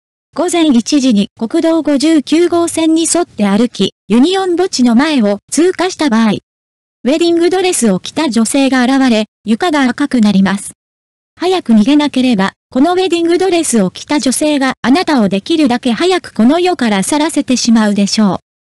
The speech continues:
う。ウェディングドレスが封印されれば、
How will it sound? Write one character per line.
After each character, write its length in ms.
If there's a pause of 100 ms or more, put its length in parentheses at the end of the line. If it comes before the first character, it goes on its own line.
(340)
う。 40
ウ 40
ェ 60
デ 60
ィ 60
ン 40
グ 120
ド 140
レ 120
ス 140
が 140 (120)
封 220
印 240
さ 160
れ 100
れ 120
ば、 160